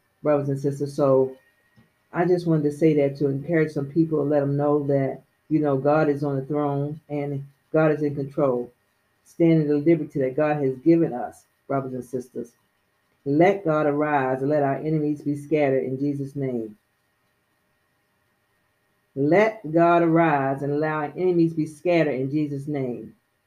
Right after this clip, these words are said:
Brothers and sisters, this is a time of our breakthrough. This is a time, brothers and sisters, where we will see the King of Kings and the Lord of Lords. In this hour, um, this is the generation that will see him,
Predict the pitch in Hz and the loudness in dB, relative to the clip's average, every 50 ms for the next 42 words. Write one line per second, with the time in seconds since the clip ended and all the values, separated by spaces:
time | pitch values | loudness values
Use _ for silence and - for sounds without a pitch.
0 | _ _ _ _ _ _ _ _ _ _ _ _ _ _ _ _ _ _ _ _ | _ _ _ _ _ _ _ _ _ _ _ _ _ _ _ _ _ _ _ _
1 | _ _ _ 156 156 156 156 151 139 - 160 143 151 170 170 175 165 156 147 147 | _ _ _ -2 0 0 0 -2 -2 -4 -2 0 0 0 0 0 -2 -2 -2 -2
2 | - 170 156 151 147 139 135 135 135 143 147 147 143 147 147 143 139 143 - 143 | -2 -4 -4 -2 -2 -2 -4 -6 -6 -6 -4 -4 -4 -2 -2 -4 -4 -4 -6 -6
3 | 139 135 156 160 156 143 147 147 143 143 - 160 151 147 139 135 135 143 143 139 | -4 -4 -4 -4 -6 -2 -4 -4 -4 -2 -4 -2 -2 -2 -2 -2 0 -2 -2 -2
4 | 143 139 139 143 143 143 143 143 143 143 139 131 131 127 127 - - _ _ _ | -2 -4 -2 -2 -2 -2 -2 -6 -4 0 2 2 2 0 -2 -6 -16 _ _ _
5 | - 156 151 147 147 143 143 - 170 156 143 135 135 135 - - 165 156 151 147 | -2 0 2 2 2 0 0 0 0 2 2 2 0 -2 -2 -2 -2 -2 -2 -2
6 | 147 - 160 151 143 135 131 135 139 143 139 143 139 139 143 139 135 131 127 113 | -4 -4 -4 -2 -2 0 0 0 2 2 2 0 0 2 2 2 2 2 0 -2
7 | 107 - - _ _ _ _ _ _ _ - - 139 139 147 151 147 - - 139 | -4 -12 -18 _ _ _ _ _ _ _ -8 -4 -4 -2 -2 -2 -4 -6 -10 -6
8 | 151 143 135 135 135 135 131 - _ _ _ _ _ _ - 135 135 135 127 127 | -4 -2 -2 0 -2 -2 -4 -8 _ _ _ _ _ _ -8 -6 -4 -4 -4 -4
9 | 123 131 135 - _ _ _ _ _ _ _ _ - 139 156 160 160 151 139 139 | -6 -8 -10 -14 _ _ _ _ _ _ _ _ -4 -2 0 0 0 -2 -2 -2
10 | 135 135 151 147 143 139 135 135 135 135 135 131 117 120 127 127 - - 131 127 | -2 0 0 0 2 2 2 0 0 0 -4 -4 -2 -2 -6 -8 -4 -2 -2 -2
11 | 123 120 110 113 101 - | -2 -4 -6 -8 -12 -16